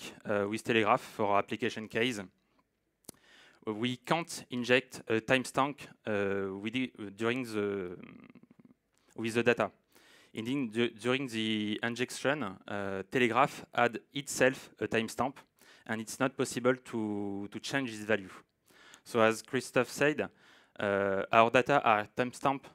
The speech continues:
by, uh, another thread on the Raspberry Pi before sending the data,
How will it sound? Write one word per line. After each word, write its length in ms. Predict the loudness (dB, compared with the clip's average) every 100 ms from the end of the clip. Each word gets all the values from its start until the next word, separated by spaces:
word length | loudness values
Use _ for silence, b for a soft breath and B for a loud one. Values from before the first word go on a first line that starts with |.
| _
by, 280 | 2 4 6
uh, 320 | 4 2 0
another 160 | -2
thread 380 | 0 0 0 -2 -8 _
on 140 | -10 -4
the 120 | 0
Raspberry 380 | 0 0 -2 0
Pi 320 | 2 2 0 -8 _ b b
before 300 | -8 2 4
sending 260 | 4 0 -2
the 140 | 0
data, 280 | 2 4 2